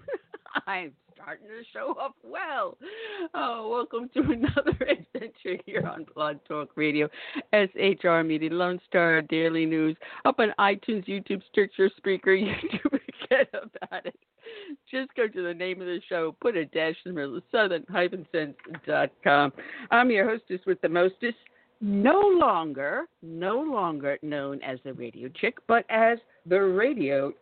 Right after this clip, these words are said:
Chick-a-dee. <laughs> Oh, Annie, the Radio Chickadee, um, <laughs> along with my co-host, Curtis C S Bennett. Curtis, you have no idea what is going on on my end. I'm telling you,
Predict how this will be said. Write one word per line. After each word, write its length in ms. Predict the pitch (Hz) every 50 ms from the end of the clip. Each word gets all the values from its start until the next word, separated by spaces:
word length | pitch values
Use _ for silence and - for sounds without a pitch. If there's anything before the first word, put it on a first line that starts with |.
| _ _ _ - -
Chick-a-dee. 920 | 208 190 - - - - 160 139 - - 185 214 220 151 113 - - - -
<laughs> 60 | - - - 311 285 - - _ _ - - _ _ _ - _ - - 539 571 622 605 508 480 - -
Oh, 540 | 359 339 330 339 311 294 277 254 233 220 - -
Annie, 540 | - 247 240 233 214 185 165 156 143 143 139
the 140 | 139 147 151
Radio 520 | 165 190 190 175 165 156 143 131 123 127 - _ _ - -
Chickadee, 560 | 226 185 - 175 165 175 175 160 151 139 127 _ _ - - - 262 233 -
um, 460 | - 180 170 165 165 165 165 160 156 - - 185 - _ _ -
<laughs> 80 | 311 - - - - - - - - - 349 - - 294 320 - -
along 240 | 269 262 - 233 226
with 100 | - 339
my 220 | 254 254 196 196 - -
co-host, 340 | 175 190 190 - 190 185 - _ _ _ - - - - _ -
Curtis 360 | 208 208 196 170 170 165 156 _ - 185 - -
C 200 | - 165 156 -
S 160 | - 160 156 - -
Bennett. 260 | - 151 147 139 - - - - - - -
Curtis, 220 | - 240 240 233 233 _ -
you 180 | 247 277 339
have 160 | 330 - - -
no 240 | 240 220 226 233
idea 280 | 220 220 190 196 185 180 -
what 220 | - 165 190 156
is 140 | 160 185 - -
going 280 | - 170 170 170 165
on 180 | 165 160 156 - -
on 120 | 170 160 156
my 220 | 156 156 156 156
end. 160 | 151 147 143 - -
I'm 100 | 170 - -
telling 260 | - 190 190 185 180
you, 120 | 160 156